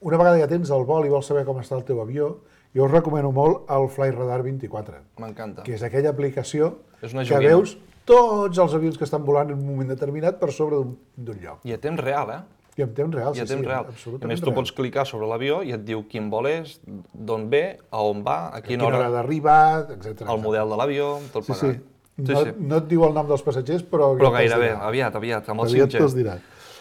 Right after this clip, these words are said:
Speaker 1: Rumbo també és una altra aplicació amb
Speaker 2: Un altre
Speaker 1: molt
Speaker 2: clàssic.
Speaker 1: bons preus, un
Speaker 2: Mhm.
Speaker 1: altre, un altre clàssic.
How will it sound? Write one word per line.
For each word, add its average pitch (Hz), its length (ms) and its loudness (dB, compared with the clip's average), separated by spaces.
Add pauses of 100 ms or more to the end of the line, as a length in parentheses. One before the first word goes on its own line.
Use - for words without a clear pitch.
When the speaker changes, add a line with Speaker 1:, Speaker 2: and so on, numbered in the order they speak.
(140)
Speaker 1:
Rumbo 208 440 2
també 135 220 -6
és 104 60 -10
una 113 100 -10
altra 107 180 -12
aplicació 110 720 -8 (340)
amb 107 200 -14
Speaker 2:
Un 110 80 -8
altre 107 220 -6
Speaker 1:
molt 120 140 0
Speaker 2:
clàssic. 143 240 6
Speaker 1:
bons 123 240 -4
preus, 143 440 -2
un 123 80 -6
Speaker 2:
Mhm. 107 80 -4
Speaker 1:
altre, 107 440 -4
un 107 160 -12
altre 107 300 -8
clàssic. 135 300 -10